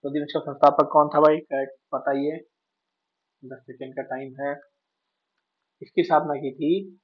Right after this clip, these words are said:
बहलोल लोदी ने। अगले क्वेश्चन चलते हैं,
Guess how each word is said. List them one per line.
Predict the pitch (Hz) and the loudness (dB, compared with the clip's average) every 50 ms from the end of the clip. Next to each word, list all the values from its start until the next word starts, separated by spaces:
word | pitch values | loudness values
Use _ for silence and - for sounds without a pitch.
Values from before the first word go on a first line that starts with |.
| _ _ _ _ _ - | _ _ _ _ _ -14
बहलोल | _ 147 - 143 139 135 143 147 156 160 156 143 | _ -10 -8 -6 -4 -2 0 2 2 2 0 -2
लोदी | 135 123 117 - 120 117 117 | -4 -6 -6 -8 -10 -12 -12
ने। | 120 _ _ _ _ _ _ _ _ _ _ _ _ _ _ _ _ _ _ _ _ _ _ _ _ _ _ _ _ _ _ _ _ _ _ _ _ _ _ _ _ _ _ _ _ _ _ _ _ _ _ _ _ _ _ _ _ _ _ _ _ _ _ _ _ _ _ _ _ _ _ _ _ _ _ _ _ _ _ _ _ _ _ _ _ _ _ _ _ _ _ _ _ _ _ _ _ _ | -18 _ _ _ _ _ _ _ _ _ _ _ _ _ _ _ _ _ _ _ _ _ _ _ _ _ _ _ _ _ _ _ _ _ _ _ _ _ _ _ _ _ _ _ _ _ _ _ _ _ _ _ _ _ _ _ _ _ _ _ _ _ _ _ _ _ _ _ _ _ _ _ _ _ _ _ _ _ _ _ _ _ _ _ _ _ _ _ _ _ _ _ _ _ _ _ _ _
अगले | 135 131 139 | -10 -10 -8
क्वेश्चन | 143 143 143 151 143 139 | -10 -10 -10 -12 -10 -8
चलते | 147 143 139 147 147 | -8 -8 -8 -8 -12
हैं, | 143 147 165 180 - | -12 -14 -16 -18 -20